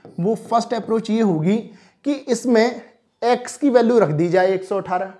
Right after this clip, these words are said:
भाई, ये जो क्वेश्चन है ये है क्या? एक्स की घात तीन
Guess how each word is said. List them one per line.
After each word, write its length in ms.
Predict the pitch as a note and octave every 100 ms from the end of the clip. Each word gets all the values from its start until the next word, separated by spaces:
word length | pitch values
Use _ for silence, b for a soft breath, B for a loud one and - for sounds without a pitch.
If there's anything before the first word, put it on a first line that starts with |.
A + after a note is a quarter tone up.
| b b b
भाई, 120 | F3 B3+
ये 240 | G3+ G3
जो 100 | G3
क्वेश्चन 360 | A#3+ F#3+ - F#3
है 300 | D#3 G#3 A3 B B
ये 100 | G3
है 200 | F3+ G#3+
क्या? 280 | F#3+ D#3+ A2 - -
एक्स 280 | F3 F3+ -
की 120 | A3+
घात 300 | F#3 F#3 G3
तीन 360 | - G3 A3+ A3+